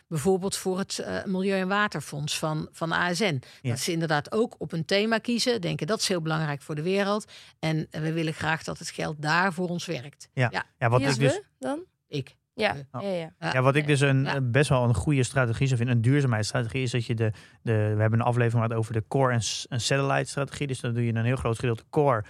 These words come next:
Speaker 2: veilig, eh, goed gespreid. En dan ga je met, eh, een kleinere gedeelte, met een kleiner percentage heel gericht beleggen.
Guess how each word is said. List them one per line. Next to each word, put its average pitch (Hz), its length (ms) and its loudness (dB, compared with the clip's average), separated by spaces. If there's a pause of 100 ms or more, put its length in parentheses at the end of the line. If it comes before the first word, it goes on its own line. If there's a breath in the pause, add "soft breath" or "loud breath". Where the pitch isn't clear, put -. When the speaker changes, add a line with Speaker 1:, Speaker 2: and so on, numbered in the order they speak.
(100)
Speaker 2:
veilig, 139 640 0
eh, 117 400 -2
goed - 180 -6
gespreid. 147 500 0
En - 300 -20
dan 127 100 -2
ga 123 120 2
je 120 200 2
met, 113 400 -2
eh, 113 200 -6
een 113 120 -6
kleinere 123 800 0
gedeelte, 123 480 -2
met 110 220 -4
een 113 180 -10
kleiner 120 280 0
percentage 113 560 -2
heel 127 220 4
gericht 131 760 -2
beleggen. 143 460 2